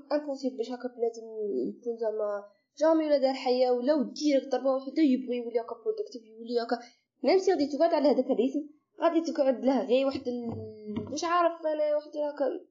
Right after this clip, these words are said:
ماكسيموم، ماكسيموم سيمانه. هذيك السيمانه تكون تاع موتيفاسيون صاي، غير تروح لك شويه ديك الموتيفاسيون صاي تعاود تولي كيما كنت. يعني خصك تبني العادات تاعك بشويه، ماشي تا كاع ما تقراش كتوبه تقول: "خصني نكمل كتاب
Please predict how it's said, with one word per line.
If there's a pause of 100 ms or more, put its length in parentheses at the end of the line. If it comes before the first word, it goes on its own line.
(340)
ماكسيموم،
ماكسيموم
سيمانه.
هذيك
السيمانه
تكون
تاع
موتيفاسيون
صاي، (640)
غير
تروح
لك
شويه
ديك
الموتيفاسيون
صاي
تعاود
تولي
كيما (100)
كنت. (360)
يعني
خصك (200)
تبني
العادات (160)
تاعك
بشويه، (240)
ماشي
تا
كاع
ما
تقراش
كتوبه
تقول:
"خصني (100)
نكمل
كتاب